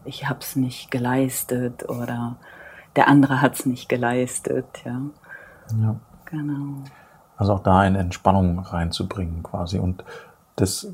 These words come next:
Speaker 2: kann man dann bei dir in der Massage lernen oder
Speaker 1: Mhm.
Speaker 2: mitnehmen? Oder ist das was, wo du durchführst und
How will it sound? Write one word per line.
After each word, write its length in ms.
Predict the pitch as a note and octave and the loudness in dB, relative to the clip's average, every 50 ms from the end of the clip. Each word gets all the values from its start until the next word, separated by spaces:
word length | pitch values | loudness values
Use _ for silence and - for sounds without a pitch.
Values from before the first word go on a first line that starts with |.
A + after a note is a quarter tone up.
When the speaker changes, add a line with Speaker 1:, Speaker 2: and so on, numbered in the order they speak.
| - _ | -8 _
Speaker 2:
kann 300 | - - - A2 B2+ C#3 | -4 0 2 2 2 2
man 220 | C#3+ D3 C#3 C3 | 0 0 0 -2
dann 320 | B2 A#2+ A#2+ A#2+ A#2+ - - | -2 -2 -2 -2 -4 -6 -4
bei 140 | - G#2 G#2+ | -2 -2 -2
dir 200 | G#2+ A#2 A#2+ A2+ | -2 -2 -2 -2
in 60 | A2 | 0
der 80 | G#2+ A2 | 0 0
Massage 480 | G#2+ G#2 F#2+ - - F#2+ F#2+ F#2+ F#2+ F#2 | 0 -2 -2 0 2 2 2 4 2 2
lernen 520 | F2+ F2 F2+ F2+ F#2+ A2 A#2+ C#3+ D3+ D#3 | 2 2 0 0 0 2 2 2 2 0
oder 160 | B2+ F#2+ F#2 | 2 2 2
Speaker 1:
Mhm. 80 | F#2 F#2 | 4 6
Speaker 2:
mitnehmen? 720 | G2 A2 D3+ D3 C3 C3 C3 C#3+ C#3+ D3 D3+ D#3+ E3 D#3+ | 4 4 4 2 2 2 4 6 6 6 6 6 4 4
Oder 180 | D#3 A2+ A2 A2+ | 2 0 0 -2
ist 140 | - - - | -4 -4 -6
das 160 | A2 - - | -6 -2 0
was, 240 | G#2 G#2 - - A#2 | -2 -2 -2 -2 -4
wo 80 | G#2 | -2
du 80 | G2 G2+ | 0 0
durchführst 1040 | G2 G2 A2+ A2 A2 A2+ A2 - - - - A2+ A2 A2 A2 A2 G#2+ A2 - - - | 0 0 0 0 0 0 -2 -6 -12 -6 -2 2 4 4 4 4 2 0 -8 -12 -6
und 360 | C#3 G#2 G2 G2+ G2 F#2+ - | -2 0 0 0 -2 -4 -10